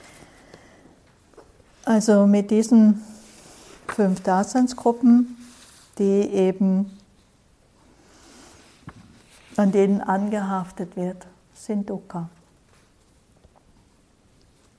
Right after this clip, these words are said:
Schauen wir uns das mal an, was der Buddha damit meinen könnte. Kommt nicht von vornherein mit dem Beschluss, das wäre Dukkha, sondern es ist eine Hypothese. Ne?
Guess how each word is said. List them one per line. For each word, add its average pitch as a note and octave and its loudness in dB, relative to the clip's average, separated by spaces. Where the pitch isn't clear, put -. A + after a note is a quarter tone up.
Schauen G3 0
wir G3+ 0
uns G#3+ -6
das A3+ -8
mal A#3 -4
an, E3+ -8
was F3+ -10
der G#3 -8
Buddha G3 -10
damit F3+ -8
meinen F3 -8
könnte. E3+ -12
Kommt A#3+ 2
nicht A#3+ -2
von A3 -4
vornherein G3+ -4
mit F#3+ -8
dem F3+ -8
Beschluss, F#3 -8
das - -16
wäre F3+ -8
Dukkha, F3 -12
sondern F#3+ -8
es F#3+ -16
ist - -12
eine G3 -4
Hypothese. F3 -10
Ne? B3 -4